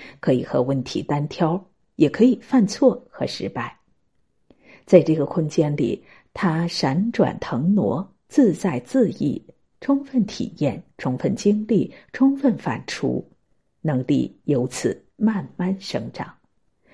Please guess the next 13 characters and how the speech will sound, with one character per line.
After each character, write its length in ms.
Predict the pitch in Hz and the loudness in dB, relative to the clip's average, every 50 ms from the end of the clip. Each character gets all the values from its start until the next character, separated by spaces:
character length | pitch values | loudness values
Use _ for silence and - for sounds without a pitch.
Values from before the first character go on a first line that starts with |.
| _ _ _ | _ _ _
智 240 | - 294 277 220 147 | 0 2 2 2 2
慧 340 | - - - 123 - - - _ _ | 0 0 -2 -2 -2 -2 -8 _ _
由 220 | - - 143 120 127 | -2 0 0 0 0
此 400 | - - - 120 90 - - _ _ | -4 -4 -2 -2 -2 -4 -6 _ _
慢 180 | - 165 143 127 | -4 -4 -2 -2
慢 200 | 135 139 135 147 | -4 -6 -6 -6
生 260 | - - - 226 233 226 | -4 -2 0 0 0 -2
发， 360 | - - 180 127 - - - _ _ _ _ _ _ _ _ | -4 -6 -8 -10 -10 -10 -14 _ _ _ _ _ _ _ _
逐 220 | - 156 139 156 | 0 2 2 2
渐 280 | 175 - 294 277 240 - - _ | 2 2 2 2 2 -2 -6 _
成 260 | - - - - 147 | -12 -10 -8 -8 -6
长 220 | - 165 117 131 135 | -6 -6 -6 -6 -6
为 200 | - - - - | -8 -8 -8 -10